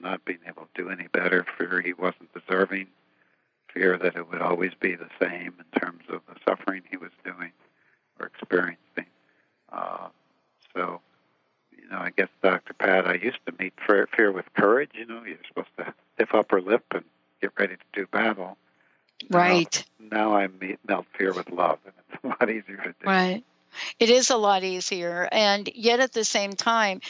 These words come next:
Speaker 2: it, I, I, I mean, let's talk about this when we come back. You know, yet at the same time, um, there is this notion, I think in the book, you wrote something, and,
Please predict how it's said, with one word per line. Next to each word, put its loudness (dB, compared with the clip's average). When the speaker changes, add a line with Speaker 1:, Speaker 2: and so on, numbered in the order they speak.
Speaker 2:
it, 4
I, 2
I, 0
I 2
mean, -8
let's 2
talk 2
about 2
this -2
when -6
we -4
come -2
back. 2
You -6
know, 0
yet 4
at 2
the -2
same -2
time, 0
um, 2
there 6
is 4
this -2
notion, 0
I 2
think 0
in 0
the -4
book, 4
you -10
wrote 0
something, -2
and, -6